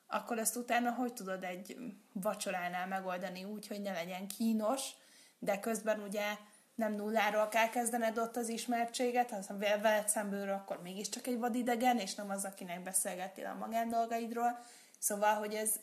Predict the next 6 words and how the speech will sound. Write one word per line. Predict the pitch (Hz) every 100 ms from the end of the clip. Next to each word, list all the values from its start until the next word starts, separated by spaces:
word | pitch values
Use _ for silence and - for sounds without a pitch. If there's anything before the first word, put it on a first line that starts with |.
| -
ez | 196 208 208
szerintem | - 233 226 233 226
egy | 233
olyan | 247 202 175
érzelmi | 220 214 202 208 196 196 208 - - - _ _ -
érettséget, | 220 196 196 - 202 196 196 202